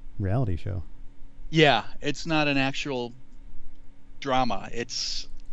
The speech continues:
Speaker 2: well, it's gonna have drama, but <laughs>
Speaker 1: Oh, okay.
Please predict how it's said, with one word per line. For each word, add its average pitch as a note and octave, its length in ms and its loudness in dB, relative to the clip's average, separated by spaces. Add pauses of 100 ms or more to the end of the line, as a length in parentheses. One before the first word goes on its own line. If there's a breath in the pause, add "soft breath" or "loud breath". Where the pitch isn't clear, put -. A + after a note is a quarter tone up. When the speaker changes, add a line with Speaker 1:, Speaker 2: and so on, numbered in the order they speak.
(640)
Speaker 2:
well, A#2+ 280 6
it's A2+ 300 -2
gonna A#2+ 200 0
have A2+ 160 0
drama, G2 420 -4
but G2 260 -2
<laughs> - 20 -4 (4000 soft breath)
Speaker 1:
Oh, C3 480 2
okay. A#2 180 -2